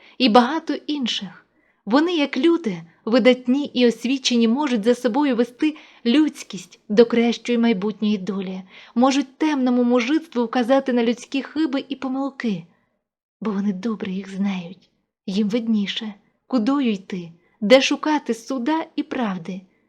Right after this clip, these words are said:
І тому треба, щоб ми тих людей шанували. Ми повинні радіти, що вони вийшли з осередку нашого народу. Ми повинні бути братами їх по духові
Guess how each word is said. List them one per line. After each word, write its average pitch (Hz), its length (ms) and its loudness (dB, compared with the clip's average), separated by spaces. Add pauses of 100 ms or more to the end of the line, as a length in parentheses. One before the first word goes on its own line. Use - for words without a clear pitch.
(340)
І 262 80 0
тому 233 240 4
треба, 226 360 0
щоб 190 340 -4
ми 233 180 0
тих 220 260 -8
людей 214 300 -2
шанували. 202 680 -6 (720)
Ми 254 140 0
повинні 294 440 0
радіти, 220 640 -4 (300)
що - 260 0
вони 254 240 4
вийшли 262 380 0
з - 140 -6
осередку 247 560 -4
нашого 214 360 -2
народу. 208 520 -6 (560)
Ми 254 120 4
повинні 285 400 0
бути 285 300 0
братами 254 600 0
їх 185 440 -4 (460)
по - 120 4
духові 196 680 -2